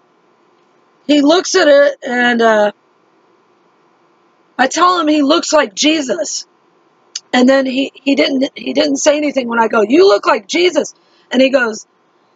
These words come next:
I wanna get this exactly right, so I'm reading it down. He said he is coming for Lena. He said my name. And then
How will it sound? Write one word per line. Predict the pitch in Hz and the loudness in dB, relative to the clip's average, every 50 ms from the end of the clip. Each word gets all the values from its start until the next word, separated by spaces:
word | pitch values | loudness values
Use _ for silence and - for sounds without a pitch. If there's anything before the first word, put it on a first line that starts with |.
| _ _ _ _ _ _ - | _ _ _ _ _ _ -2
I | 233 | 0
wanna | 247 311 339 349 294 | 2 2 2 0 -2
get | 330 320 - | -2 -4 -2
this | 320 294 262 - | -2 -2 -2 -2
exactly | 262 202 196 233 247 247 254 - 302 269 | -4 -6 -2 -2 0 0 0 0 -2 0
right, | 240 233 240 233 226 208 - | 0 2 0 0 0 -2 -6
so | - 233 220 | -6 -6 -4
I'm | 208 214 | -4 -2
reading | 226 240 226 233 220 | -2 -2 -2 -2 -2
it | 214 196 180 | -2 -2 -2
down. | 214 214 202 190 185 190 _ _ _ _ _ _ _ - | -2 -2 -2 -2 -4 -6 _ _ _ _ _ _ _ -8
He | 254 254 | -6 -6
said | - - 330 302 | -2 0 0 0
he | 277 285 277 262 | 0 -2 -2 -6
is | 247 220 - | -6 -10 -12
coming | - - - 311 320 320 349 359 370 370 370 | -8 -2 -2 -2 -2 -2 -4 -4 -4 -4 -6
for | - - - 285 277 254 240 | -8 -4 0 0 2 2 2
Lena. | 233 254 277 294 285 262 226 330 - - _ _ _ _ _ _ _ _ _ _ - | 0 2 2 2 2 0 -2 -4 -10 -12 _ _ _ _ _ _ _ _ _ _ -14
He | 220 | -8
said | - - 302 285 269 | -2 -2 0 0 0
my | 277 254 240 | -2 -2 -2
name. | 233 247 247 226 185 285 - - _ _ _ _ _ _ _ _ _ _ _ _ _ _ _ _ - | -2 -4 -4 -4 -6 -8 -12 -18 _ _ _ _ _ _ _ _ _ _ _ _ _ _ _ _ -2
And | 269 262 269 269 262 285 | 0 2 2 2 2 2
then | 311 330 359 359 370 370 349 | 2 2 0 -2 -4 -4 -8